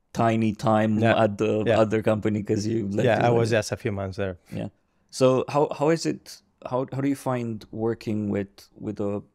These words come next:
Speaker 1: big company like this? What are the things that are most interesting to you to learn? 'Cause it sounds like, like yourself, like, like myself, you're in a period where I wanna learn, I wanna grow, but you didn't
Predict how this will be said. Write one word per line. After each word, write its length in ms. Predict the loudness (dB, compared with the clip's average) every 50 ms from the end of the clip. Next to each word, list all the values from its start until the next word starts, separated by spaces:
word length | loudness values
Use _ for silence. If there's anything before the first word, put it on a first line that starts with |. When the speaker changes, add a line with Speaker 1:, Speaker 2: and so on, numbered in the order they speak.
| _ -8
Speaker 1:
big 180 | -6 -6 -6 -4
company 480 | -6 -6 -6 -4 -6 -8 -8 -6 -6
like 160 | -8 -8 -8 -8
this? 160 | -10 -8 0
What 140 | 2 4 4
are 80 | 4 2
the 100 | 2 -2
things 280 | -2 -2 -4 -4 -2
that 120 | 0 2 2
are 240 | 4 2 2 0 -4 -6
most 460 | -4 -2 -2 -2 -2 -6 -8 -14 -8 -6
interesting 680 | -6 -6 -6 -8 -10 -10 -10 -10 -8 -6 -4 -4 -4 -6 -10
to 120 | -14 -12
you 560 | -10 -8 -6 -6 -4 -2 -2 -2 -4 -4 -8 -14 _ _ _
to 140 | -14 -10 -6
learn? 540 | -4 -2 2 4 4 4 4 2 0 -4 -6 -8 _ _ _ _ _ _ _ _ _ _
'Cause 260 | 4 4 4 4 0 -8 _ _ _ _ _ _ _ _ _ _ _ _ _ _ _ _ _ _ _
it 80 | -2 0
sounds 260 | 2 4 4 4 6
like, 200 | 4 4 4 2 -2 _ _ _ _ _ _ _ _ _ _ _ _ _
like 360 | 0 4 6 6 6 4 2
yourself, 440 | 2 2 2 2 0 2 2 2 2 2
like, 200 | 2 2 2 2
like 200 | 2 2 2 2 2
myself, 560 | 0 0 -2 -2 0 2 2 2 2 0 -2
you're 160 | -2 0 2
in 100 | 2 2
a 40 | 0
period 500 | -2 -4 -4 -2 0 2 0 0 0 -2
where 340 | -2 0 0 0 0 -2 -6 _ _ _ _ _ _ _ _ _ _ _ _ _ _
I 80 | -2 0
wanna 240 | 0 2 2 2 2
learn, 320 | 4 4 4 2 2 0
I 100 | -2 -2
wanna 240 | -2 0 0 -2 -2
grow, 460 | -4 -4 -2 0 0 0 0 -2 -6 _ _ _ _ _ _ _ _ _ _ _ _ _ _ _ _ _ _ _
but 200 | 0 2 4 4
you 80 | 4 4
didn't 440 | 2 2 2 2 0 0 0 -2 -6